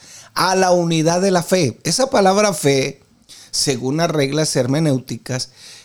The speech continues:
toma el concepto del conjunto de la frase. No es la fe de, de, de, de levantar paralíticos.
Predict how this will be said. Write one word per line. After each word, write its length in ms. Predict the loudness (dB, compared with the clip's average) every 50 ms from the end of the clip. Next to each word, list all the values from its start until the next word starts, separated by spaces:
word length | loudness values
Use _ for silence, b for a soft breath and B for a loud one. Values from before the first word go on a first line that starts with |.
| B B _
toma 460 | 0 0 2 2 0 -2 -2 -4 -4 -4
el 220 | -4 -4 -4 -4
concepto 800 | -4 -2 0 0 0 0 0 0 0 -2 -2 -6 -10 _ -4 -2
del 200 | 0 -2 -2 -4
conjunto 580 | -6 -6 -4 -4 -2 -2 -2 -2 -2 -4 -4 -4
de 100 | -2 -4
la 120 | -4 -6
frase. 480 | -4 -4 -2 -2 -2 -2 -4 -6 -8 -8
No 340 | -6 -2 0 0 2 2 2
es 240 | 2 0 -2 -2 -2
la 180 | -2 -2 -2
fe 440 | 0 2 2 2 2 2 -2 -6 B B B B B B B B B
de, 460 | -6 -2 -2 0 0 0 0 -2 -2 -2
de, 360 | -2 -2 -2 -4 -4 -6 -4
de, 500 | -4 -2 -2 -2 -2 -4 -4 -6 -8 -12 B B -18
de 180 | -8 -4 -4 -2
levantar 600 | 0 0 0 0 0 0 0 -2 -2 -2 -2 -2
paralíticos. 1120 | -2 -2 -2 -2 -2 -2 -4 -4 -6 -6 -10 -12 -12 -10 -6 -2 -2 -2 -2 -2 -6 -10